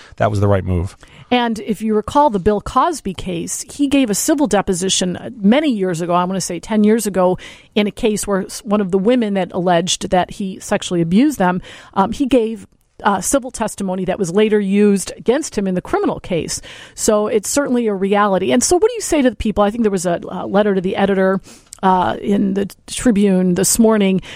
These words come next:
Speaker 2: that said, "You know what, if Donald Trump is innocent, you know, he should, he should have just testified." Um, is that,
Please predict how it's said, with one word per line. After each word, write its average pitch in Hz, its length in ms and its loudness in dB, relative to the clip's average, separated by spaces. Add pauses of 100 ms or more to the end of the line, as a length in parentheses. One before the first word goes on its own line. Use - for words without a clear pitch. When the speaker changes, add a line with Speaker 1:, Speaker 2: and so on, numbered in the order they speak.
(140)
Speaker 2:
that 214 140 2
said, 214 360 -2
"You 320 60 -2
know 302 180 2
what, 285 180 0
if 262 140 0
Donald 254 280 0
Trump 233 220 -2
is 214 140 0
innocent, 226 420 0
you 202 80 -2
know, 190 100 -2
he 190 140 -4
should, 185 320 -4
he 196 160 -6
should 190 260 0
have 175 100 -2
just - 220 -4
testified." 180 640 0 (420)
Um, 180 580 0 (800)
is 294 180 2
that, 349 220 2